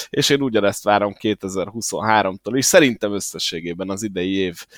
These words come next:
egy nagyon remek és nézhető év volt az új autónak minden hibájával együtt, és a nascar már gőzerővel dolgozik azon, hogy kijavítsa azokat a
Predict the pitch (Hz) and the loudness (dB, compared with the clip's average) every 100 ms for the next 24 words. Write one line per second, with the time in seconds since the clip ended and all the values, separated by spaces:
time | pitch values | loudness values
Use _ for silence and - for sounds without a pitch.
0 | - - 101 113 113 131 113 101 98 98 | -20 -6 -2 0 2 4 4 2 -2 2
1 | 113 104 95 104 - 117 - 101 101 104 | 2 2 -2 -4 -2 -2 -4 -6 -2 0
2 | 113 113 113 120 110 143 117 107 107 - | 2 2 0 0 -4 -2 2 2 0 -8
3 | 92 98 - 120 104 90 80 98 85 82 | -10 -10 -4 -4 -2 -4 -6 -8 -4 -2
4 | 78 80 85 87 - 139 180 - 135 - | -2 -2 -4 -6 0 2 2 0 -6 -4
5 | 104 110 104 - - 113 110 98 - 87 | 0 2 2 0 0 0 0 -2 -2 -4
6 | 82 85 - 104 95 90 78 82 82 78 | -4 -8 -6 -4 -4 -6 -8 -6 -6 -4
7 | 92 90 80 80 92 113 110 104 87 98 | -4 -4 -6 -14 -2 2 2 0 -6 -8
8 | 92 - - - - - 160 113 101 - | -8 -10 -18 -20 -14 2 6 6 4 -4
9 | - 95 95 - 101 - 95 | -2 -2 -4 -10 -10 -6 -6